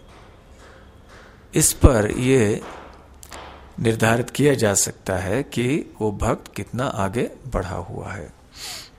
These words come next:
और प्रभुपाद जी यहाँ आगे कहते हैं कि ये श्रद्धा निराकारवादी की श्रद्धा की तरह नहीं है। निराकारवादी की श्रद्धा दूसरे प्रकार की श्रद्धा होती है।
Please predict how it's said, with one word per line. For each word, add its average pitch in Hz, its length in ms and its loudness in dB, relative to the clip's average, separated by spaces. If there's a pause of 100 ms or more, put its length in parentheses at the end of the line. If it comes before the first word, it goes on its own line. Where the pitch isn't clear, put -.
(2500)
और 113 120 4
प्रभुपाद 113 460 4
जी 107 160 -6
यहाँ 107 180 -2
आगे 113 200 -6
कहते 117 380 -4
हैं 120 280 -6
कि - 140 -10
ये 123 220 -2
श्रद्धा 107 800 -4 (1400)
निराकारवादी 131 880 2
की 147 140 0
श्रद्धा 113 380 2
की 113 140 0
तरह 110 280 0
नहीं 92 260 0
है। 82 420 -10 (1300)
निराकारवादी 123 840 2
की 139 140 -4
श्रद्धा 127 440 0
दूसरे 131 340 0
प्रकार 113 360 0
की - 120 -8
श्रद्धा 95 340 -4
होती 90 360 -6
है। 92 260 -12